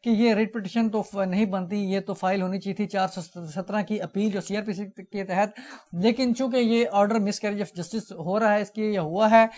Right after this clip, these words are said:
तो इस वजह से हम इस रिट पिटीशन को अलाउ करते हैं और इसको कन्वर्ट करते हैं अपील में, और जो ऑर्डर पास हुआ है इसको हम, जिसको चैलेंज किया जा रहा है, उसको सेट असाइड करते हैं। इसी तरह एक और वर्ड हमारे पास है शामिल, अ, जो अक्स शजरा का है, इसको ज़रा हम, अ,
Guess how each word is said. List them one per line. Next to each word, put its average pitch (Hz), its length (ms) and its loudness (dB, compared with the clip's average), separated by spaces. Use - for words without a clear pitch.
तो 247 140 -4
इस 254 120 2
वजह 233 140 2
से 214 80 0
हम 214 260 2
इस 240 200 -4
रिट 208 280 2
पिटीशन 202 260 -4
को 196 80 -4
अलाउ 196 300 2
करते 202 260 -4
हैं 214 140 0
और 196 240 -4
इसको 226 320 -2
कन्वर्ट 196 580 0
करते 202 260 -4
हैं 196 140 -2
अपील 226 320 2
में, 220 220 2
और 202 220 4
जो 196 160 0
ऑर्डर 208 300 4
पास 214 360 4
हुआ 196 120 2
है 196 200 2
इसको 190 260 -6
हम, 180 140 -2
जिसको 180 240 -8
चैलेंज 190 300 2
किया 214 140 -2
जा 180 140 2
रहा 180 100 2
है, 180 40 2
उसको 170 200 -8
सेट 185 280 -4
असाइड 170 440 -2
करते 147 280 -10
हैं। 151 420 -6
इसी 254 160 -4
तरह 262 180 2
एक 226 200 2
और 247 160 6
वर्ड 247 180 2
हमारे 214 200 2
पास 220 200 0
है 220 80 2
शामिल, 190 380 -2
अ, 190 160 0
जो 185 120 -2
अक्स 226 340 -4
शजरा 202 300 0
का 214 140 2
है, 208 140 6
इसको 226 260 -4
ज़रा 214 180 0
हम, 202 120 -2
अ, 185 40 -12